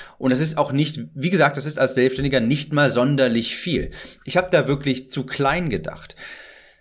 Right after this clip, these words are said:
Ich glaube nämlich, dass Ziele nicht da sind, um erreicht zu werden,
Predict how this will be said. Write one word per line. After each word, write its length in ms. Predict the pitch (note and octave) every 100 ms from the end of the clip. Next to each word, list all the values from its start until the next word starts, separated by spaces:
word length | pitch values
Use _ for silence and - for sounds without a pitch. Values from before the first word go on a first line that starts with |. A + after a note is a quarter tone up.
| _ _ _ _ _ _ _
Ich 140 | C3 C#3+
glaube 240 | F3 F#3
nämlich, 320 | F3 E3 D#3+
dass 340 | D#3 C#3+ D3 -
Ziele 340 | - F3+ F3
nicht 440 | D3 C#3+ - - -
da 220 | B2 D#3+
sind, 360 | D3+ E3 D#3 -
um 360 | C#3 C#3 C3+ -
erreicht 460 | A2+ G#2+ - -
zu 160 | - D3+
werden, 440 | D#3 D3+ D3+ D3+